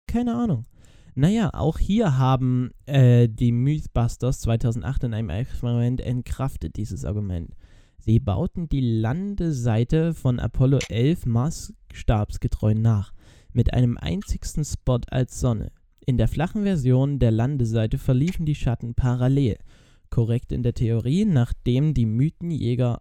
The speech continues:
auf den Hügel an der Landestelle in ihre Topographie einbezogen hatten und die Schatten auf eine abschüssige Stelle anstatt auf eine flache Oberschäch-,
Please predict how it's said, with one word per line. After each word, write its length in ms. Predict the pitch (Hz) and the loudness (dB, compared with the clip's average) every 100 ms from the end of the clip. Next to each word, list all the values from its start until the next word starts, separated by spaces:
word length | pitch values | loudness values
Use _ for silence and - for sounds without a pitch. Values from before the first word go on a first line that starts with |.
| _ | _
auf 300 | - 120 117 | -8 -8 -4
den 200 | 117 113 | -4 -2
Hügel 480 | 113 143 165 143 110 | -2 -2 2 2 2
an 140 | 104 | 0
der 120 | 113 | 2
Landestelle 800 | 113 110 151 135 - 92 95 135 - - - _ | 2 2 0 -4 -4 -2 0 -2 -4 -14 -20 _
in 200 | 139 131 | 0 0
ihre 380 | 123 120 117 110 | 0 0 0 0
Topographie 720 | - 139 123 - 101 - 156 - | 0 -2 -2 -6 -8 -6 -6 -4
einbezogen 640 | 113 107 107 120 120 117 | -4 -2 -2 -2 -2 -2
hatten 260 | 110 151 - - - - - | -4 -6 -10 -16 -20 -8 2
und 160 | 117 | 4
die 120 | 117 113 | 4 0
Schatten 460 | - 170 - 165 | 2 0 0 -2
auf 160 | 90 - | -2 -2
eine 360 | 120 110 - - | -2 -2 -4 -4
abschüssige 580 | - - 147 - - | -6 -4 -6 -4 -6
Stelle 420 | 135 - 127 123 - | -6 -2 -2 -2 -4
anstatt 380 | 107 - 117 | -8 -4 -2
auf 140 | 101 - | -2 -6
eine 180 | 104 104 | -6 -4
flache 400 | 120 123 - - | -4 -4 -4 -4
Oberschäch-, 580 | 147 - - - - | -4 -4 -4 -6 -6